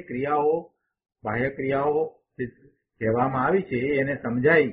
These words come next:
અને એ પ્રમાણે એ દયા, દાન, વ્રત, ભક્તિ વગેરે કરે છે.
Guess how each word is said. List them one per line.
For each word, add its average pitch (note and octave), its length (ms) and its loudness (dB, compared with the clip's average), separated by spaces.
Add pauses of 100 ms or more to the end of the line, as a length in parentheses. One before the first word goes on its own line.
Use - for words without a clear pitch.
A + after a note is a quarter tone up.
અને C#3+ 180 -12
એ C3+ 140 -6
પ્રમાણે C#3 420 -6
એ D3+ 140 -2
દયા, C3+ 340 -2
દાન, C3+ 300 -4
વ્રત, B2 300 -4
ભક્તિ A2 320 -8
વગેરે A#2+ 380 -6
કરે G#3 320 6
છે. F#2 200 -12